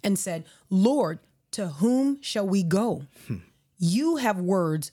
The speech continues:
Speaker 1: of eternal life," but he doesn't stop there. In verse sixty-nine, he says, "We have believed and have come to know that you are the Holy One of God."
Speaker 2: Mm-hmm.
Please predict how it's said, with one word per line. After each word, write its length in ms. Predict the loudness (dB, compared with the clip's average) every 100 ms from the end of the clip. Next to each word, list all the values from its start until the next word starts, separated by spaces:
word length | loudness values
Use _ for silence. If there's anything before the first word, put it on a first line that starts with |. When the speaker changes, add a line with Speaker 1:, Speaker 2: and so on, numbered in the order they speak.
| -4
Speaker 1:
of 140 | 0
eternal 440 | 0 -2 -6 -2 0
life," 300 | 0 0 -2
but 120 | -2 0
he 60 |
doesn't 260 | 0 -2 -4
stop 260 | -6 -6 -4
there. 420 | -2 0 -2 -6 _ _ _ -20 -8 0
In 120 | 0
verse 220 | 0 -4
sixty-nine, 540 | -6 -10 -8 -4 -2 0
he 120 | -2
says, 500 | -2 -6 -6 -8 -10 _ _ _ _ _ _ _ _ _
"We 340 | 2 2 2 -2
have 260 | -2 0
believed 680 | 0 2 2 2 0 -2 -8 _ _ _ -6
and 140 | -4
have 180 | -4 -6
come 280 | -2 0 0
to 140 | -2
know 480 | -2 0 0 -2 -4 _ _ -2
that 240 | 0 0
you 240 | 0 2 0
are 80 |
the 120 | 0 -2 0
Holy 260 | 0 0 0
One 260 | 0 0
of 140 | -2 -4
God." 340 | -6 -6 -10 -16 _ -12
Speaker 2:
Mm-hmm. 280 | -12 -12